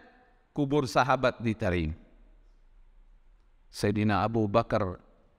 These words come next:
As-Siddiq radhiyallahu ta'ala anhu mendoakan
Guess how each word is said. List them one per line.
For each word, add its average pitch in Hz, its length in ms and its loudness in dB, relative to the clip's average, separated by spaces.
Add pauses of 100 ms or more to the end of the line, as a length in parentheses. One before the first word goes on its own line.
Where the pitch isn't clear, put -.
(140)
As-Siddiq 117 1040 -2 (400)
radhiyallahu 107 680 2
ta'ala 107 280 -2
anhu 110 280 -4 (160)
mendoakan 131 1120 0